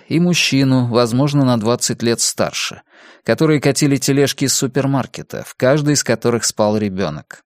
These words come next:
Мужчина вез мальчика, слишком большого для тележки, но тем не менее ребенок умудрился как-то свернуться и заснуть.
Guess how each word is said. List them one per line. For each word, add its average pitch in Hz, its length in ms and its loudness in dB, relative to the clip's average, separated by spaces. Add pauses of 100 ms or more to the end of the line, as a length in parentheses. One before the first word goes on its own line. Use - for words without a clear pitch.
(540)
Мужчина 139 440 4
вез 110 240 0
мальчика, 139 680 -2
слишком 175 480 -2
большого 90 440 0
для 107 120 -2
тележки, 104 560 -4
но 135 200 -2
тем 180 280 0
не 165 100 2
менее 156 360 4
ребенок 135 420 2
умудрился 120 600 0
как-то 104 320 -2
свернуться 92 680 -4
и 107 80 0
заснуть. 90 680 -6